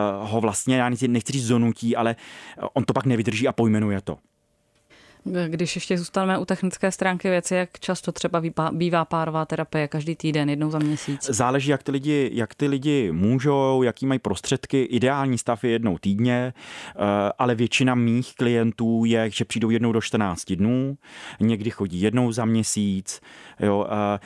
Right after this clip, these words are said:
Speaker 1: a samozřejmě čím, čím je to delší a, eh, ze začátku je to intenzivnější a má být intenzivnější, protože tam přichází k nějaký jako změně a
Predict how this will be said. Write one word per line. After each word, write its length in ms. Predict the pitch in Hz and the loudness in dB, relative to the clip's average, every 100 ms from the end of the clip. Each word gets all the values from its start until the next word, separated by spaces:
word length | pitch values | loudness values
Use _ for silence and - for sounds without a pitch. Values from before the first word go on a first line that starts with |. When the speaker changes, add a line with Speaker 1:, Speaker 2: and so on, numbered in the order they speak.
| - | -6
Speaker 1:
a 60 | 110 | 0
samozřejmě 300 | 127 131 135 | 0 2 0
čím, 320 | - 139 123 | 0 0 0
čím 180 | 131 131 | 0 0
je 60 | |
to 100 | 151 | 0
delší 440 | 139 123 110 - 117 | 0 0 0 -4 -2
a, 200 | 110 110 - - - | -2 -2 -10 -20 -12
eh, 920 | - 107 107 110 - - - - - - _ _ - | -2 0 2 0 -2 -8 -12 -14 -16 -20 _ _ -2
ze 100 | 139 | 0
začátku 480 | 180 196 160 - | 0 0 -2 -2
je 40 | 151 | -2
to 80 | 98 | -2
intenzivnější 680 | 101 131 135 151 147 139 | 0 0 2 0 0 -2
a 60 | 113 | 0
má 220 | 92 95 | 0 0
být 140 | 131 | 0
intenzivnější, 720 | 139 135 135 135 139 131 135 | 0 0 0 0 0 0 -4
protože 120 | 123 123 | -4 -2
tam 280 | 120 117 104 | 0 -2 -4
přichází 440 | - 117 120 113 117 | -6 -2 -2 -2 -2
k 60 | |
nějaký 300 | 113 107 123 | -2 -2 -2
jako 180 | 113 98 | -2 -2
změně 540 | 87 104 110 120 117 | 0 2 2 2 0
a 180 | - 107 | 0 -4